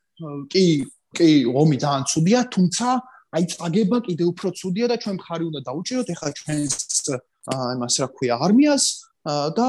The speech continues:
გა-, გამარჯვება აუცილებელია ნებისმიერი გზით,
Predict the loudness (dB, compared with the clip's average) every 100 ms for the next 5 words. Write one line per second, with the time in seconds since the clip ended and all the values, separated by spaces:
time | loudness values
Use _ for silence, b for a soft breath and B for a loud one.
0 | 0 -4 -6 -8 -4 2 2 4 4 4
1 | 0 -2 -2 0 2 2 2 0 -2 -2
2 | -2 -2 -4 -4 0 0